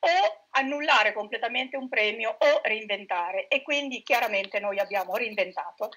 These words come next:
perché appunto riusciamo a trasformare con passione le difficoltà in risorse. Come diceva la, mm,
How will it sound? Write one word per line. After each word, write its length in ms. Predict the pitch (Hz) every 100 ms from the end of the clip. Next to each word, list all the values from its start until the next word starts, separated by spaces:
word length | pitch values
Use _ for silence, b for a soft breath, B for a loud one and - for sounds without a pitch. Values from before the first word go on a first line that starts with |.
| B -
perché 260 | 226 -
appunto 360 | - 277 269 226
riusciamo 400 | 220 294 254 233
a 40 |
trasformare 680 | - 220 - 233 262 254 202
con 180 | 214 208
passione 640 | 262 - 254 208 220 - -
le 160 | 208
difficoltà 600 | 262 254 220 208 202 180 -
in 160 | 202
risorse. 640 | 196 202 180 156 - - _ B B
Come 220 | 302 277
diceva 460 | 294 294 339 294 240
la, 440 | 233 220 220 214 208
mm, 380 | 208 202 202